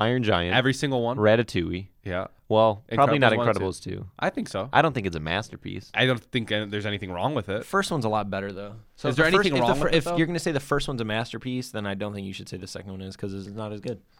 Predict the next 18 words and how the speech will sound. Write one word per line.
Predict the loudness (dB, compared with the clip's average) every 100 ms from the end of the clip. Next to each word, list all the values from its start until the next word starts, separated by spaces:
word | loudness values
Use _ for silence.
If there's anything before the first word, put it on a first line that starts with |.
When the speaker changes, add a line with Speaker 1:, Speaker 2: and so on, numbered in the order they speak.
| -14
Speaker 2:
Okay, | -8 -4 -4
same | -2 0
with | 2
Speaker 1:
I'd | 4
say | 6
the | 6
vi-, | 6
Speaker 2:
Godfather. | 6
Speaker 1:
I'd | 8 8
say | 6 4
the | 6
villain's | 4 4 0
pretty | -2 -2
weak | 0 -2 -2
in | -4
the | -6
second | -8 -10
one. | -14 -14